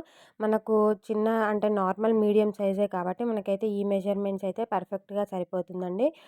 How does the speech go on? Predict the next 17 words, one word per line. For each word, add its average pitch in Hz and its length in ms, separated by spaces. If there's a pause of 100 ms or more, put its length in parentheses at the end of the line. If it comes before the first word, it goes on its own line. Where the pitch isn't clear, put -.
(120)
చూడండి, 220 340
నేను 254 240
ఇక్కడ 208 260
స్ట్రైట్‌గా 208 460
రావడం 190 360
కోసం 196 340
మొత్తం 233 340 (260)
టేప్ 202 380
తోటి 202 320
అంత 202 300
మెజర్‌మెంట్ 190 520
చేసుకొని 190 440
నేనైతే 196 520 (440)
వెడల్పు 214 400
థర్టీ 190 300
ఎయిట్ 196 180
సెంటీమీటర్స్ 196 680